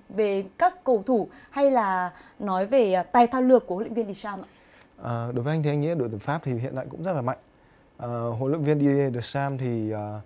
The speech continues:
Speaker 2: qua các mùa thì chúng ta thấy là cũng đang khá là hợp với cả lứa cầu thủ này. Thì có lẽ là chỉ cần là các đồng, các cầu thủ ở đội tuyển Pháp có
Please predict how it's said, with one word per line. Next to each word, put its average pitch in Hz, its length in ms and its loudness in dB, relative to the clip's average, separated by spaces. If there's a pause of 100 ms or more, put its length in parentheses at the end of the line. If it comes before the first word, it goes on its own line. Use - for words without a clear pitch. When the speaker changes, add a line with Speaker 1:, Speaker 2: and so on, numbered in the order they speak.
(680)
Speaker 2:
qua 147 220 2
các 180 140 -2
mùa 131 300 2
thì 113 120 -6
chúng 123 160 -6
ta 139 80 -4
thấy 113 160 -6
là 127 80 -6
cũng 156 300 -8 (280)
đang 143 180 2
khá 139 260 2
là 190 100 4
hợp 151 180 4
với 135 100 -2
cả 143 80 2
lứa 123 220 0
cầu 175 80 2
thủ 131 180 -2
này. 117 240 -6 (500)
Thì 117 760 -4
có 127 120 -6
lẽ 151 120 -6
là 160 180 -2 (520)
chỉ 131 160 -2
cần 123 300 0
là 117 440 -2 (140)
các - 140 -6
đồng, 127 300 -2
các 165 160 -8
cầu 143 160 2
thủ 127 200 0
ở 113 180 -2
đội 127 160 -2
tuyển 107 100 -10
Pháp 156 180 -4
có 120 120 -6